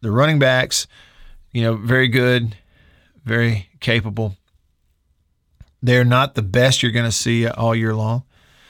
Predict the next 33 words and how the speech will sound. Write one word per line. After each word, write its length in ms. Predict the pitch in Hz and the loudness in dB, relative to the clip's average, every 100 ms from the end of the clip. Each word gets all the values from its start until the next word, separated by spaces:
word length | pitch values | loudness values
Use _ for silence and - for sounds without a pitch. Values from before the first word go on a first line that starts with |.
| _ _ _ | _ _ _
but 300 | 113 104 - | -4 -4 -2
they're 100 | 104 | -2
very 240 | 101 110 | 0 -2
good, 160 | 107 107 | 0 -2
very 140 | 110 | -2
capable. 460 | 101 117 113 107 104 | -2 -2 -2 -2 -2
And 80 | 110 | 0
I 120 | 120 | 0
think 300 | 123 143 135 - _ - | 0 0 -2 -8 _ -8
kinda 220 | - 123 | -2 0
what 280 | 120 113 - | 0 -2 -4
makes 580 | 117 127 127 - - - _ _ _ _ _ _ _ _ - | -2 0 0 -2 -6 -8 _ _ _ _ _ _ _ _ -8
that, 380 | 110 123 117 - | 0 2 2 -2
well, 340 | 135 131 98 - _ _ _ | 0 0 0 -8 _ _ _
there's 140 | 120 | 2
no 140 | 110 110 | 4 4
doubt 340 | 127 120 - | 2 0 -2
what 180 | 117 117 | -2 0
makes 280 | 117 120 - | 0 0 0
that 160 | 113 | 0
offense 420 | 107 110 113 113 120 | 0 0 -2 -8 -4
go 300 | 120 117 113 | -2 0 -2
for 160 | 110 | -6
N 160 | 98 117 | -6 -4
C 120 | 113 | -4
State 360 | 104 - 117 113 | -6 -4 -2 0
is 240 | 123 113 | 0 0
their 180 | 113 107 | 0 0
offensive 460 | 107 110 107 110 | 0 -2 -6 -6
line. 180 | 104 104 | -4 -4
It's 160 | 104 - | -4 -4
a 60 | |
very 680 | 95 101 113 127 131 131 120 | -4 -2 0 2 2 2 -2